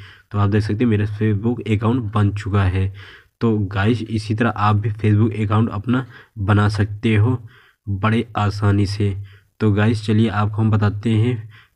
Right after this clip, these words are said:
Facebook में फेस-, फ़ोटो कैसे लगाते हैं। ओके, तो आपको यहाँ पर देख सकते हैं see your profile। ओके, तो यहाँ पे see your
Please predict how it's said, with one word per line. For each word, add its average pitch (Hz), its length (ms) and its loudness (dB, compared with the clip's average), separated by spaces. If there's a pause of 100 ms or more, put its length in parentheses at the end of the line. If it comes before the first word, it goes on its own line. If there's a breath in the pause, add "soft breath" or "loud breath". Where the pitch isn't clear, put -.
Facebook 110 260 4
में 120 120 2
फेस-, 107 400 0 (460)
फ़ोटो 110 380 0
कैसे 104 340 -2
लगाते 95 400 0
हैं। 101 80 0
ओके, 104 300 0 (600 loud breath)
तो 117 160 -4
आपको 107 360 -2
यहाँ 107 260 2
पर 107 120 -2
देख 104 200 0
सकते 110 100 2
हैं 107 160 2
see - 1000 -4
your 110 180 2 (280)
profile। 101 480 -2 (100)
ओके, 107 280 -2 (580 loud breath)
तो 107 80 2
यहाँ 104 220 2
पे 110 140 0
see 110 240 0
your 107 140 0